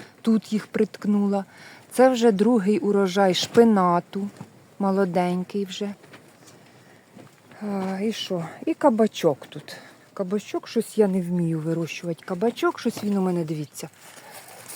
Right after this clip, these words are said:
Наче, наче кабачок, кабачок, але він вже стає м'який. Щось йому не хватає. Може, цей хоч, е, виросте.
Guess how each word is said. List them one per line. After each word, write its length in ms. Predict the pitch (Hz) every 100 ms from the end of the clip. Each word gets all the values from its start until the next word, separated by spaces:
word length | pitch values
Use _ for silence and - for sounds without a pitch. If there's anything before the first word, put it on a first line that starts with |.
| -
Наче, 440 | 226 220 220 208 - _ 208
наче 340 | 214 202 208
кабачок, 540 | - 190 196 - 208 -
кабачок, 600 | 190 202 214 - 349 -
але 200 | 202 202
він 200 | 190 180 - _ _ _ - - _ - -
вже 160 | 185 190
стає 420 | - 196 185 180
м'який. 840 | 175 180 - 285 320 349 320 - - _ _ _ - _ - -
Щось 300 | - 202 -
йому 180 | 185 180
не 120 | 175
хватає. 500 | - 175 165 - 156
Може, 260 | 175 190 202
цей 300 | - 247 247
хоч, 200 | - 170 - - - - - _ - - - -
е, 220 | 156 156 156 - - -
виросте. 600 | 147 147 156 - - 156